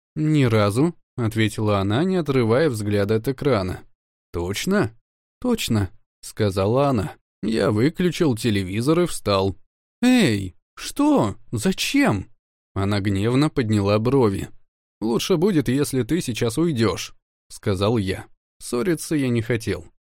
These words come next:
Хотел успокоиться и тогда, может быть, поговорить об этом. Но в тот момент я хотел, чтобы ее рядом со мной не было. "Да что с тобой? Неважно, мне нужно побыть одному". Она встала и заявила:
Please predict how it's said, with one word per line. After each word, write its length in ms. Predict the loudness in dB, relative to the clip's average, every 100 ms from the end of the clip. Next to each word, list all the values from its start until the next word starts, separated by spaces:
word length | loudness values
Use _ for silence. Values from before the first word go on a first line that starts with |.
| _
Хотел 360 | -4 -2 0 0
успокоиться 720 | -2 -4 -4 -4 -6 -4 -4
и 40 |
тогда, 380 | -2 -2 -2 0
может 260 | 0 0 -2
быть, 380 | -2 -4 -6 _
поговорить 600 | -6 -2 2 2 0 -2
об 140 | 0 0
этом. 400 | 0 -2 -10 -14 _ -6
Но 200 | 0 0
в 80 | 0
тот 200 | -4 -2
момент 440 | 0 0 0 -2
я 160 | -2 -2
хотел, 520 | -4 -4 0 0 -2 _ _
чтобы 360 | -14 -6 -2 0
ее 240 | 2 2
рядом 340 | 2 2 0 -2
со 180 | -2 0
мной 300 | 0 0 0
не 220 | 0 0
было. 340 | 0 0 -4 -12 -20 _ _
"Да 220 | -2 -2 -2
что 380 | -4 -2 -2
с 100 | 0
тобой? 520 | 0 2 4 2 2 -4 _ _
Неважно, 720 | -4 -2 0 2 2 2 -2 -4 -6
мне 300 | 0 2 2
нужно 420 | 2 2 2 0 0
побыть 360 | 0 0 -2
одному". 560 | -2 0 2 2 0 -6 -16 _ _ _ _ -4
Она 280 | 0 2 0
встала 400 | -2 -2 0 0
и 120 | 0
заявила: 680 | 0 0 0 0 0 -2